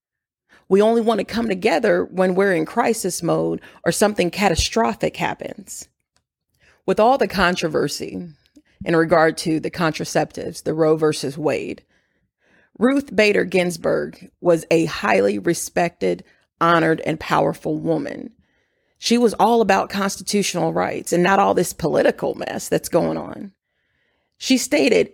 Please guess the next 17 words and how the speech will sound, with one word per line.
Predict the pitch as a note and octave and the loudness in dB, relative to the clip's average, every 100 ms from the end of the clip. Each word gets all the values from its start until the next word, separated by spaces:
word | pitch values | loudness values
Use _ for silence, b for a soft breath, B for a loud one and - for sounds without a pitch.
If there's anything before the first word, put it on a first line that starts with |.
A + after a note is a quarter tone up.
| _ | _
"Any | G#3 C4 | 2 2
decision | C#4 C4 - A3+ F#3+ E3 | 2 -2 2 0 2 -4
to | E3 F#3 | -4 -6
use | F3 G3+ F3 - | -4 -2 -2 -6
contraceptives | - F#3+ G3 - F#3+ - F3+ - - - - - | -8 -6 -4 -6 -6 0 -2 -2 -8 -8 -8 -6
made | E3+ F#3 G3+ | 0 2 2
by | G3 F3 | 0 2
a | F3 | 2
woman | F3 E3 D#3+ D3+ - B B - | 0 -2 -2 -8 -14 B B -6
covered | G#3 G#3+ A3 G#3 - | -2 2 2 -2 0
under | F3 F3+ F3 D#3 F#3 b b | 0 2 2 2 0 b b
Hobby | - G3 G3+ G#3 | 0 0 2 2
Lobby's | F#3+ F3 F3 E3+ E3+ E3 - E3+ | 4 2 2 0 0 -4 -6 0
and | E3 D#3 E3+ - _ _ | 2 0 -2 -8 _ _
Co-, | G#3+ G3+ _ - | 0 0 _ -10
Conestoga's | - G#3 F#3+ - - G3+ G3+ F3 F3 - | -2 0 0 -2 0 0 2 2 0 -4
plan | - A3+ G#3 E3+ E3+ | -2 -2 0 -2 -6